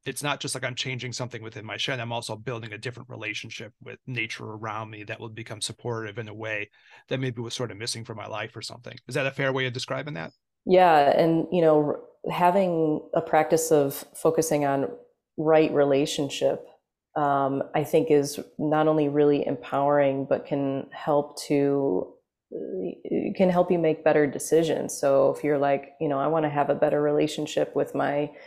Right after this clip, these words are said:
Speaker 2: my brothers, um, I'm gonna show up differently for them. If I wanna have a better relationship with animals and plants, I'm gonna show up differently for them." But, um, you have to be able to look at yourself. So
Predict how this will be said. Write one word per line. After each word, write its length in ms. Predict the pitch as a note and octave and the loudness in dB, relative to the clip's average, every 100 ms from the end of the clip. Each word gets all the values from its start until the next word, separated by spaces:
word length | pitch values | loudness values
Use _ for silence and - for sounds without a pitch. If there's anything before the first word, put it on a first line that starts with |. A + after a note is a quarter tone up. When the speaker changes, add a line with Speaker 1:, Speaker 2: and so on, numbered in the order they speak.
| - _ - | -20 _ -4
Speaker 2:
my 160 | D3 C#3+ | 0 0
brothers, 960 | C#3 D#3+ F3+ D#3 D3+ D3+ D#3 - - - | 4 6 6 6 6 4 2 -6 -10 -2
um, 480 | D3 C#3 C3+ C3+ - | 0 2 0 -4 -4
I'm 120 | C#3+ | -2
gonna 180 | D3 D3 | 2 0
show 300 | C#3+ - C#3 | 0 2 2
up 240 | C3 - D#3 | 2 0 0
differently 400 | D3+ D#3+ C#3+ C#3+ | 0 0 -2 -4
for 220 | - C#3+ | 0 0
them. 320 | C#3+ D3 D3 | 2 0 0
If 160 | C#3+ - | -4 -6
I 100 | C#3+ | -4
wanna 220 | C#3 C#3+ D3 | -2 -2 -2
have 100 | C#3+ | -2
a 60 | |
better 200 | C#3 C#3+ | 0 0
relationship 560 | C#3 C#3+ C#3+ D3 - - | 0 0 -2 -6 -6 -4
with 160 | - - | -4 -4
animals 480 | D3 C#3+ C#3+ C#3 - | -4 -2 -2 -2 -2
and 160 | C3+ | -4
plants, 420 | - D#3 D3+ D3 D3 | -2 -2 -2 -4 -4
I'm 100 | C#3+ | -4
gonna 140 | C#3 | -4
show 220 | - C3+ | -2 -2
up 140 | D3+ - | -2 -4
differently 380 | - C#3+ - | -4 -2 -4
for 200 | C3+ - | -4 -2
them." 380 | C#3 D#3 D#3 D3+ - - _ _ _ _ _ | 0 0 0 -2 -6 -20 _ _ _ _ _
But, 380 | D3+ D3 D3 C#3+ - | 2 4 4 0 -6
um, 520 | D3+ C#3+ C#3+ C#3 C#3 - | 0 2 2 0 -2 -2
you 100 | D#3 | 0
have 160 | D#3 D#3+ | 0 0
to 80 | D#3+ | 2
be 60 | |
able 160 | D3+ C#3+ | 0 0
to 120 | D3 | -2
look 240 | C#3 D#3 E3 | 0 2 2
at 100 | - | 0
yourself. 540 | C#3 - C3+ C#3 - | -2 0 0 0 -2
So 440 | - D3 C#3+ C#3+ | 2 4 4 2